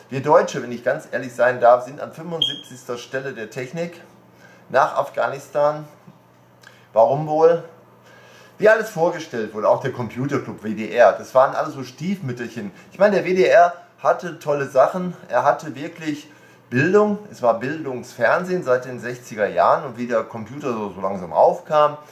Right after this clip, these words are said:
kam, gab's ja diesen sogenannten Computerclub, den stabilen, den großen, die uns dann vieles erzählt haben.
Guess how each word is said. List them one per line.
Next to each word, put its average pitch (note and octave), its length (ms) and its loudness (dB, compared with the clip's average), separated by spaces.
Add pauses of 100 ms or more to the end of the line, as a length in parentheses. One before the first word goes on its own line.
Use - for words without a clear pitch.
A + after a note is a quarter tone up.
(360)
kam, C3 360 2
gab's G#2 300 2
ja B2+ 60 -14
diesen A2 280 -14
sogenannten A2+ 420 -8
Computerclub, D3 720 -6 (200)
den F#2 140 -12 (260)
stabilen, A#2+ 720 -2
den G2 180 -4
großen, B2+ 560 -4 (300)
die B2+ 80 -4
uns C#3 240 0
dann C3 180 2
vieles C3+ 320 -6
erzählt F#3 680 0
haben. C#3+ 400 4